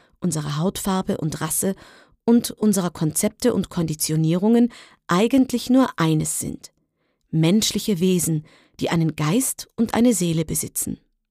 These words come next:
Vielleicht ist sogar die Vorstellung, dass wir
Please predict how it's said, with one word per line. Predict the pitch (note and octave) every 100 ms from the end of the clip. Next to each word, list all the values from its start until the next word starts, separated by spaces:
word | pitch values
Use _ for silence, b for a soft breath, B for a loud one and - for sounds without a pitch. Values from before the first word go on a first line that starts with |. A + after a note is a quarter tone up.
| _ _ b b b b b b b b b b
Vielleicht | G#3 G3+ D4 -
ist | A#3 -
sogar | F#3+ E3+
die | D#3+
Vorstellung, | - G#3+ C#4+ - D#3+ D3 D3
dass | D#3+ D#3
wir | D#3 D#3